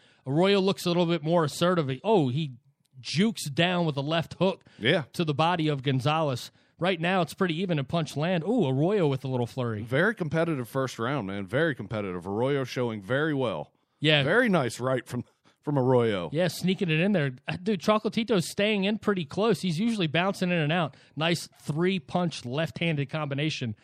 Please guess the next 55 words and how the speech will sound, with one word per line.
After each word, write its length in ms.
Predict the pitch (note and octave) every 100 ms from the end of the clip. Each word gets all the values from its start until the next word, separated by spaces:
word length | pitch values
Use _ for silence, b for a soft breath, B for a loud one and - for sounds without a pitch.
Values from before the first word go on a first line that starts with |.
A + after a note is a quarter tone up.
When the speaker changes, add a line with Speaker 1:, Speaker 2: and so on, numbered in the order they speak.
| b B2
Speaker 1:
from 160 | C3+
Chocolatito. 800 | - D#3+ C#3+ C3 - C#3+ C3+ A2+
Ten 180 | - D#3
seconds 380 | - D3 C3+ A#2
left 200 | C#3+ -
in 100 | A#2
the 60 | A2+
first. 420 | C3+ A#2 - - _ -
Speaker 2:
Tough, 300 | D3+ A3 -
tough 280 | F3+ A3
round 260 | F#3+ F#3+ G3
to 40 |
score 320 | F#3 - E3 F3
so 220 | A2 G2
far, 240 | G#2 F#2
man. 240 | F#2 G2 G2
Very 380 | A#2 F3 D#3
tough 260 | - F2+ -
round. 320 | F2 C2+ C2
Speaker 1:
Yeah, 140 | D3+ D3+
it's 100 | -
been 160 | F#3
pretty 360 | - F#3+ D3 F3
even. 180 | D#3 C#3+
I 80 |
think 240 | D3+ G#3 G3
overall, 460 | G3+ F#3 E3+ F3+ F3
Chocolatito 800 | - F3 E3 C#3+ F3+ D#3 E3 C#3
has 160 | A#2
boxed 320 | D#3+ D#3+ -
a 40 | D3+
little 140 | D#3
bit 160 | D3 B2
better, 180 | D#3 D#3
but 140 | C#3
Arroyo 400 | B2+ D3 E3 C#3+
finishing 460 | - E3+ D3+ C3+ B2
strong 400 | - D#3 E3+ D#3
with 100 | C3+
a 60 |
combination. 680 | - C#3+ C3 B2+ A#2+ - G#2+
Speaker 2:
Yeah, 180 | G2 C#3+
he 140 | A2+ C3+
finished 360 | D#3 D3+ C3+
really 240 | C#3+ D#3+ D3+
strong 400 | - D3+ D3+ D3+
there 200 | D3+ C#3+
the 80 |
last 260 | C3 C3 -
twenty-five, 540 | D3 D3 C#3 C3+ C3
thirty 240 | D3 C#3+ C3
seconds 360 | C#3 B2+ A#2+ A#2+
of 40 |
that 160 | B2 G#2+
round. 400 | A#2 B2 A#2+